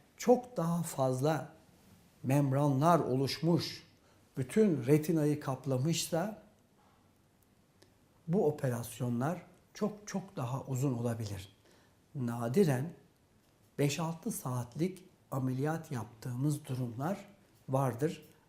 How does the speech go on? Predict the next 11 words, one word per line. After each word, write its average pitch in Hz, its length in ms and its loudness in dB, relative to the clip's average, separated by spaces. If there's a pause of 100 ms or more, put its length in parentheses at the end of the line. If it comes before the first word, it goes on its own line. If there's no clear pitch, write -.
(160)
ama 135 320 -4
bunlar 131 420 -2 (320)
daha 170 500 -2
nadir 143 500 0
durumlardır. 110 760 -6 (2000)
Bir 214 300 4
küçücük 165 560 2
gözün 143 300 4
içerisinde 113 920 -2 (220)
altı 175 400 -2
saat 156 540 -4